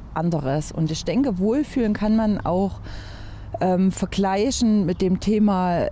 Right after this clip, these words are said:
Energiegewinnung. Also wo ziehe ich die meiste Energie heraus? Und die meiste Energie habe ich dann, wenn ich, äh, Aufgaben bewältigen kann,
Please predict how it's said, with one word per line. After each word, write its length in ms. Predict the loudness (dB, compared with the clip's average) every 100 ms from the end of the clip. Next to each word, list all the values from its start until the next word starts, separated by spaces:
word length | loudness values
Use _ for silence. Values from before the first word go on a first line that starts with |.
| -6 -4
Energiegewinnung. 1300 | 0 2 2 2 2 2 2 -2 0 2 2 2 -2 -4 -14 -14 -4
Also 300 | -2 0 0 -2 -2
wo 300 | 0 0 -2 -6
ziehe 340 | -4 0 2 2
ich 200 | -2 0
die 100 | 0
meiste 420 | 2 0 -2 -2 0
Energie 680 | 0 0 -2 -2 2 2 0 -6
heraus? 560 | -4 -2 0 0 0 -2
Und 320 | -2 -2 -4 -10 -10 -6
die 80 | -2
meiste 360 | 0 0 0 0
Energie 580 | 0 0 0 0 2 2
habe 180 | 0
ich 160 | -2 -2
dann, 320 | 0 2 2
wenn 220 | 2 0
ich, 380 | 0 0 -2 -6 -2
äh, 280 | 0 0 -2
Aufgaben 720 | -2 -2 -2 -2 0 0 0 -2 -14 -16 -6
bewältigen 600 | -2 0 0 0 0 0
kann, 400 | 0 0 2 2